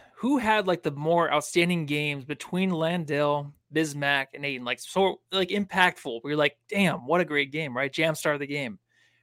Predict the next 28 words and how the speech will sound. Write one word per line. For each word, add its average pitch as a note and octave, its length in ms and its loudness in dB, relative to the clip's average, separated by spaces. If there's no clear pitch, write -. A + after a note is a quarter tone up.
I D#3 120 4
feel G3 120 8
like D#3 160 8
Jock E3 420 8
and E3+ 300 2
Bismack D3+ 520 2
had D3 200 -2
more D3 200 2
outstanding D#3+ 300 0
games, F3 180 0
maybe B3 280 2
because F#3+ 400 4
they're E3 120 0
just, D3 360 -8
you C#3 60 -12
know, A#2 340 -4
the, D3 220 0
the D3 80 2
guys D3 320 8
that D3 100 4
are C#3+ 80 0
just C3+ 200 -8
the C3 100 -2
role C3 200 0
players, B2+ 440 -2
the B2 80 -10
backup C#3 380 2
centers. C3+ 560 -4